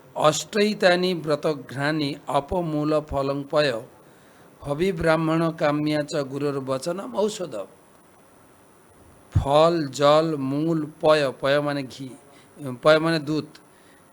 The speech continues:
ঘি, ব্রাহ্মণ কাম্যা, গুরুর বাক্য এবং ঔষধ, এই আটটা জিনিস ব্রতের হানি হয় না। তাই অবশ্যই যারা,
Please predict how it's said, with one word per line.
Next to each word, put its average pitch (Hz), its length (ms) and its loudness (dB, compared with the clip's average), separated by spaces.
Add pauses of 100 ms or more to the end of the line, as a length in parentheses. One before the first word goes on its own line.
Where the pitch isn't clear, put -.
(160)
ঘি, 151 460 0
ব্রাহ্মণ 143 480 0
কাম্যা, 143 460 0
গুরুর 139 380 -6
বাক্য 151 360 -2
এবং 175 280 -6 (100)
ঔষধ, 175 520 -2 (1000)
এই 165 260 2
আটটা - 600 -4
জিনিস 160 540 -4 (180)
ব্রতের 143 440 -4
হানি 143 380 -6
হয় 107 260 -10
না। 98 160 -16 (1700)
তাই 143 300 -4 (160)
অবশ্যই 190 680 0
যারা, 143 500 -2